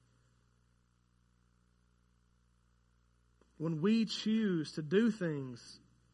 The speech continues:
bec-, in an act of humility, man, this church family has been given to you to serve. And so I beg of you,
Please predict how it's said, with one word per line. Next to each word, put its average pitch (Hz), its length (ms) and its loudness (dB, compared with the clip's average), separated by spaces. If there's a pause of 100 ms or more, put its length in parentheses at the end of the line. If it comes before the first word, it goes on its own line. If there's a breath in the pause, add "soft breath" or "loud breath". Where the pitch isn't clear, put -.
(360)
bec-, 156 220 -6 (560)
in 175 240 -2
an 170 100 4
act 208 300 4
of 175 80 -2
humility, 165 640 0 (1800 soft breath)
man, 135 460 -6 (1120)
this 196 160 0
church 208 260 2
family 196 380 0
has 170 100 0
been 151 220 -4
given 190 320 2
to 175 100 -4
you 151 380 -4 (480 soft breath)
to 156 100 -8
serve. 135 580 -8 (1500)
And 135 80 -10
so 170 100 -2
I 180 60 2
beg 170 360 2
of 127 140 -2
you, 120 180 -10